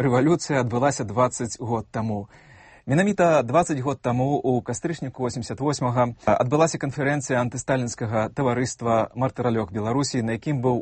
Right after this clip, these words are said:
утвораны аргкамітэт па стварэнні Беларускага народнага фронту.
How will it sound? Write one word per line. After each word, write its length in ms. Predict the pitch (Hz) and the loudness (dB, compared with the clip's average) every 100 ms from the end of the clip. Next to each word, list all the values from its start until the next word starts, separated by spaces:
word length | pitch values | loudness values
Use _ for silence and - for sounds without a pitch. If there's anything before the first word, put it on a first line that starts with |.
| 117 | -4
утвораны 560 | 120 131 131 117 117 - | -2 0 2 0 -2 0
аргкамітэт 880 | 127 131 - 117 107 - 131 123 - - - 110 - - | 0 0 -4 -4 -4 -2 0 0 -2 -20 -20 -20 -16 -6
па 140 | - 110 | 0 0
стварэнні 480 | - 113 135 127 117 | 2 0 2 2 0
Беларускага 400 | 107 113 - 107 | 0 -2 -2 -2
народнага 400 | 107 104 101 98 | 0 0 -2 -4
фронту. 520 | - 101 98 92 98 | -4 -4 -4 -6 -10